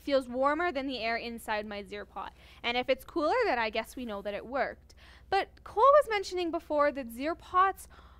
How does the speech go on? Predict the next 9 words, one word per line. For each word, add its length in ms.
they 100
don't 320
work, 480
um, 340
super 420
efficiently 600
in 100
all 400
environments. 1000